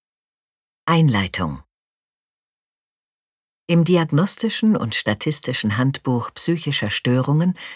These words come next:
auf das die meisten Psychiater und viele Psychotherapeuten zurückgreifen, um die Typen und Nuancen psychischer Erkrankungen zu definieren, findet man Dutzende Beschreibungen verschiedener Persönlichkeitsstörungen.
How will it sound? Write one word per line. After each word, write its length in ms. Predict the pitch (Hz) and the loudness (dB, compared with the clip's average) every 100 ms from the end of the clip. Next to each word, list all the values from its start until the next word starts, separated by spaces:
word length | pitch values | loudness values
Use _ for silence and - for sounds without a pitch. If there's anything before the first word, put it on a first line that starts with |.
| - | -8
auf 120 | - 160 | -6 -2
das 200 | 175 - | -4 0
die 100 | 175 | 0
meisten 460 | 170 208 - 185 | 2 0 0 0
Psychiater 680 | - 160 143 160 175 147 107 | 0 -4 -2 -2 -2 -2 -2
und 200 | 90 87 | -2 -4
viele 360 | - 139 139 101 | -2 0 2 0
Psychotherapeuten 1000 | - 143 139 110 104 98 92 110 101 101 | -2 -2 -2 -4 -2 -4 -2 -2 -2 -4
zurückgreifen, 880 | - 101 139 143 127 120 - 120 113 - - - | -2 -2 -2 -2 -2 0 0 -2 -4 -8 -20 -10
um 180 | - 120 | -4 -2
die 240 | 113 104 - | -2 -4 -2
Typen 400 | 208 202 151 - | -2 0 0 0
und 320 | 92 92 - | -2 -4 -2
Nuancen 560 | 107 123 165 - 107 | 0 0 -2 0 -2
psychischer 540 | 101 - 139 117 - 82 | -2 -2 -2 -2 -4 -2
Erkrankungen 720 | - - 110 127 113 113 104 | -4 -4 -2 0 0 -2 0
zu 160 | - 101 | -2 -4
definieren, 760 | 104 - 110 117 120 151 180 - - - _ _ _ | -4 0 2 2 0 -2 -4 -8 -20 -20 _ _ _
findet 400 | - 190 202 196 | 0 2 2 0
man 240 | 160 156 - | -2 -2 -4
Dutzende 480 | 220 - 220 196 | -8 -2 2 2
Beschreibungen 840 | 160 131 - 110 127 143 151 151 143 | 0 -4 -2 0 0 0 0 -2 -2
verschiedener 760 | - 127 - 175 165 160 147 | -4 -4 -2 -2 -2 -2 -2
Persönlichkeitsstörungen. 1500 | 143 147 123 113 82 - - 71 - - 82 71 71 65 | -2 -2 0 -2 -4 -6 -8 -6 -6 -4 -4 -4 -8 -8